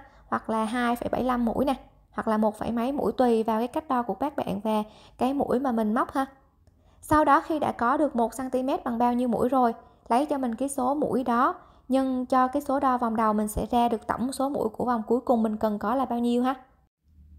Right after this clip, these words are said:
Cách thứ ba cũng là cách đơn giản nhất. Các bạn nắn chỉnh cho mình cái vòng nón, sau đó từ cái chân móc đầu tiên mình sẽ đo. Các bạn sẽ đo sát cái mép lại ha. Lưu ý là mình sẽ đo chật lại một tí ha, do cái chất len của mình nó có độ co giãn nè.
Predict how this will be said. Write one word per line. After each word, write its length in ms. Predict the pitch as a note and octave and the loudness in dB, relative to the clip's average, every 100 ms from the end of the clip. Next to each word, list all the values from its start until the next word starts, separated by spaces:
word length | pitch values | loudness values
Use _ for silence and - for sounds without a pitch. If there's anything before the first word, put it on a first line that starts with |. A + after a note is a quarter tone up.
| - - - | -20 -20 4
Cách 140 | - - | 4 6
thứ 160 | F#4 | 4
ba 260 | G4 D4 C#4 | 6 6 6
cũng 160 | - C#4 | 2 -2
là 100 | C4 | -2
cách 200 | E4+ A#3+ | -2 -2
đơn 240 | C4 C4 | -2 0
giản 220 | A#3+ C4 | -2 0
nhất. 180 | D4+ G4+ - _ - | -2 -2 -8 _ -2
Các 140 | F#4 | 0
bạn 180 | - G3+ | 2 0
nắn 160 | A3 D4 | -2 -2
chỉnh 260 | - A3+ | -2 -2
cho 240 | C#4+ C4 B3 | 0 2 2
mình 260 | A#3+ A3+ | 0 -2
cái 360 | A3+ A#3 A#3+ D4 | -2 -2 0 0
vòng 300 | D4 A#3+ G#3+ | 0 0 0
nón, 240 | G#3+ B3+ F#4 | 0 -2 -4
sau 160 | - A#3+ | -4 0
đó 220 | A3 C4 | 0 0
từ 220 | D4+ A#3+ | 0 0
cái 120 | G#3+ C4 | 0 -2
chân 180 | B3 | -2
móc 160 | C#4 - | -2 -2
đầu 140 | A3+ | -4
tiên 260 | A3+ A#3+ A#3+ - _ _ - | 4 4 4 -4 _ _ -4
mình 140 | A#3 | -2
sẽ 200 | A3+ A#3 | -2 -2
đo. 340 | A#3+ B3 A#3+ A#3+ - _ _ _ _ - | 0 2 0 -2 -12 _ _ _ _ -4
Các 100 | D4+ | -2
bạn 120 | G#3+ | -2
sẽ 160 | - | -2
đo 220 | A#3+ A#3+ A#3+ | 0 2 2
sát 260 | C4 D4+ D4 | 0 -2 -2
cái 80 | |
mép 240 | C#4+ D#4 F#4 | 0 0 0
lại 200 | - G#3 | -4 -2
ha. 140 | A#3+ - - - - _ _ _ _ _ _ - | -4 -4 -16 -20 -20 _ _ _ _ _ _ 2
Lưu 200 | C4 C4+ | 6 6
ý 120 | C#4+ | 6
là 160 | D#4 A#3+ | 2 2
mình 160 | A3+ | 0
sẽ 180 | G#3+ G#3+ | -2 -4
đo 160 | A#3+ A#3+ | -2 -2
chật 240 | A#3+ G#3 | -4 -4
lại 120 | - | -4
một 180 | G3+ - | -6 -2
tí 200 | A3+ C#4 | 0 2
ha, 80 | C#4 | 0
do 220 | A#3+ A#3 | 0 -2
cái 140 | A#3+ | -2
chất 200 | C4 D4 | -4 -2
len 180 | B3+ A3+ | 0 -2
của 80 | A3 | -2
mình 120 | A3+ | -2
nó 80 | A#3 | -2
có 140 | B3+ | -2
độ 120 | B3+ - | -2 -2
co 220 | A3 A3 | -2 0
giãn 220 | - | 0
nè. 80 | A#3+ | 0